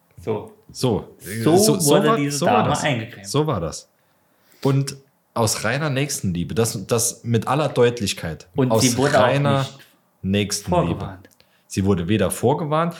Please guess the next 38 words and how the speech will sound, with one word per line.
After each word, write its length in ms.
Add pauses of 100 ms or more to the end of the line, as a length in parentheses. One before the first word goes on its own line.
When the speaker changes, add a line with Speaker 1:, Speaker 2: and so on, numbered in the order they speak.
(140)
Speaker 2:
weil, 300 (240)
ja, 260 (200)
gut, 280 (260)
ganz 160
Speaker 1:
Er 100
Speaker 2:
ehrlich. 180
Speaker 1:
hat's 100
auch 40
nicht 140
mit 140
seiner 240
Creme 260
gemacht, 320
das 140
war 100
noch 200
eine 100
Creme 140
Speaker 2:
Es 120
Speaker 1:
vom 160
Steffen. 340 (240)
Speaker 2:
<laughs> 260
es, 180
es 420
war 80 (140)
Speaker 1:
<laughs> 140
Muss 180
man 140
dazu 280
sagen. 320
Speaker 2:
Es 220
war, 400 (420)
man 140
muss 160
auch 240
sagen, 380 (760)
ohne 240
Vorwarnung 720